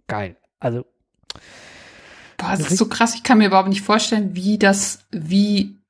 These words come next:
Speaker 2: das choreografiert sein muss.
Speaker 1: Das ist so
Speaker 2: Also
Speaker 1: krass.
Speaker 2: es da-, das muss ja, das dauert ja ewig, das quasi vorzubereiten, bis man sowas
Speaker 1: Mhm.
Speaker 2: mal machen kann.
Speaker 1: Ja.
Speaker 2: Also finde ich,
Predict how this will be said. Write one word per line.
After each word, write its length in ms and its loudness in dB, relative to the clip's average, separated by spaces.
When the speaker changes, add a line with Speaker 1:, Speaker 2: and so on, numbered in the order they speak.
Speaker 2:
das 300 0
choreografiert 800 -2
sein 320 0
muss. 340 -6
Speaker 1:
Das 180 -2
ist 120 -4
so 140 6
Speaker 2:
Also 160 0
Speaker 1:
krass. 100 2
Speaker 2:
es 60 4
da-, 240 2
das 180 -2
muss 180 4
ja, 80 4
das 280 -4
dauert 360 4
ja 100 6
ewig, 800 2
das 240 0
quasi 720 -2
vorzubereiten, 920 0
bis 140 -2
man 160 0
sowas 480 -4
Speaker 1:
Mhm. 260 4
Speaker 2:
mal 140 0
machen 360 0
kann. 380 -4
Speaker 1:
Ja. 160 6
Speaker 2:
Also 180 2
finde 240 0
ich, 200 -6